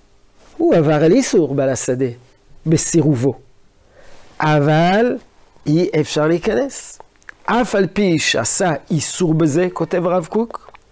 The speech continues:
ועובר משום מצוות עשה של השמטת הפירות, מכל מקום אסור לעבור על דעתו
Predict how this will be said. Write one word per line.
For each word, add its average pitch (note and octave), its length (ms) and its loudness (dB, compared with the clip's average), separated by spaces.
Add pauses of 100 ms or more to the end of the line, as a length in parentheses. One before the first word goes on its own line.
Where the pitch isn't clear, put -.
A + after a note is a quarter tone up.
(480)
ועובר F3+ 380 4
משום G3+ 360 2
מצוות G3+ 380 0
עשה G#3+ 300 4
של F#3+ 220 0
השמטת F#3 540 -2
הפירות, F#3+ 680 0 (1000)
מכל E3 380 2
מקום G3+ 460 2
אסור G#3 300 0
לעבור F#3 380 2
על E3+ 80 2
דעתו E3+ 720 2